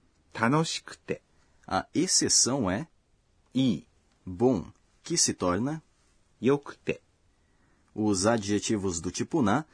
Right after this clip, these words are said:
Speaker 2: são aqueles que precisam da sílaba na quando modificam substantivos, como
Speaker 1: Genki.
Speaker 2: forte, saudável. Portanto, uma pessoa saudável, em que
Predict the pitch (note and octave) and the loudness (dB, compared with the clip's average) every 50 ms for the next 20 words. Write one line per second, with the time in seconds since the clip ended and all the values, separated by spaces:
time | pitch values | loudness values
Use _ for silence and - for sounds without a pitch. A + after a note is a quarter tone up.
0 | _ _ _ - - - - - D3 D#3+ E3+ E3+ - - C3+ C#3+ C#3 A2 - - | _ _ _ -4 0 2 2 2 2 2 0 -2 0 0 2 2 2 2 0 0
1 | - C3+ C3 - - A2+ - - - D#3 D#3+ E3 C3 A2 F#2+ F#2+ F2+ F#2 F2 - | -2 -4 -6 -4 -2 0 2 2 2 2 0 -2 -2 0 0 0 2 2 2 2
2 | - G#2 F#2 F#2 G2 A2 D3+ D3 G#2 F#2+ A#2+ E3 D3+ - - - G#2 G2+ F#2+ E2+ | 0 2 2 0 2 2 2 0 2 2 0 -2 -4 -8 -6 -2 0 0 0 0
3 | F#2+ F#2+ A2 C#3+ D#3 C3 G#2+ - - C3+ C#3 C3+ - D#3 C#3+ - - - C#3 C3+ | 0 0 0 0 0 -2 -4 -2 0 0 0 2 0 -2 0 0 0 0 0 -2
4 | - - C#3 A2 - - D3+ D3 F#2+ E2 C#2+ - - - - _ - - F#2 F2 | 0 0 0 0 0 2 2 2 2 2 -2 -2 -2 -2 -4 _ -2 0 0 2
5 | F#2 A2+ D3+ - _ _ _ _ _ _ _ _ _ _ - F2 F2+ A2 C#3 C#3+ | 2 0 -2 -4 _ _ _ _ _ _ _ _ _ _ -18 -10 -4 -2 0 0
6 | C#3 A#2+ F#2+ - - - - C#2 _ _ _ _ _ _ _ _ _ _ - - | 0 -2 -4 -6 -12 -18 -18 -18 _ _ _ _ _ _ _ _ _ _ -10 -2
7 | - D3 C3+ A2 F#2+ - - - E2+ D#2 - - - C#3 B2 G2+ F2+ A2+ G#2+ F#2 | 2 2 4 2 2 -2 -4 -6 -2 0 2 2 4 4 2 2 2 2 0 0
8 | F2 F2 D#2 - - _ _ _ _ _ _ _ _ _ - F3 C#3 - C3 C#3+ | 0 -4 -8 -8 -10 _ _ _ _ _ _ _ _ _ 0 0 0 2 2 4
9 | D3 - - F#2 - - - G2+ G2+ F#2+ F2+ - - F2+ - - G2 F2+ F#2 - | 4 2 2 -2 -4 -2 0 0 2 2 0 0 -2 0 0 0 0 0 0 0
10 | - - - D#3 C3+ F#2+ F2 G#2+ C3 C#3+ A2 F2+ F2+ - - - - - G2+ G2+ | 0 2 2 2 0 2 2 0 0 0 0 0 -2 -4 -4 -10 -6 -2 -2 -2
11 | F#2+ - - F#2 F2 E2+ | -2 -2 -2 -2 -2 -2